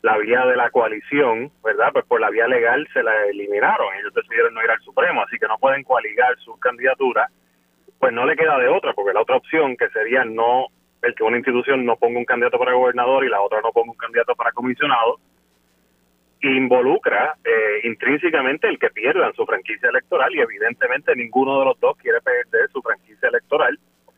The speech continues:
así que no les queda de otra, bajo el marco de la ley electoral actual,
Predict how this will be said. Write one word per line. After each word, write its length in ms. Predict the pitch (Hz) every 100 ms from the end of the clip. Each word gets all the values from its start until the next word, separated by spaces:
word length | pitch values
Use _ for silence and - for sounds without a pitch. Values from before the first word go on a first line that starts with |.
| _ -
así 240 | 123 120
que 100 | 139
no 100 | 117
les 140 | 120
queda 320 | - 131 139 143
de 60 |
otra, 340 | 117 120 - 202
bajo 220 | - 107 110
el 80 |
marco 560 | 104 107 - - 104 - -
de 100 | 113
la 100 | 101
ley 160 | 104 113
electoral 440 | 127 - 123 120
actual, 460 | 147 - 139 123